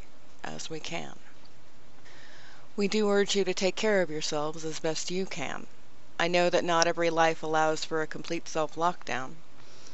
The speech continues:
and that's just speaking of the people who are not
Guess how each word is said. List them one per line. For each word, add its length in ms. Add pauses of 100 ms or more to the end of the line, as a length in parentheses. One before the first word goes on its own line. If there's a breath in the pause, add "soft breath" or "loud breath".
(240 loud breath)
and 140
that's 220
just 240
speaking 400
of 100
the 100
people 300
who 120
are 160
not 500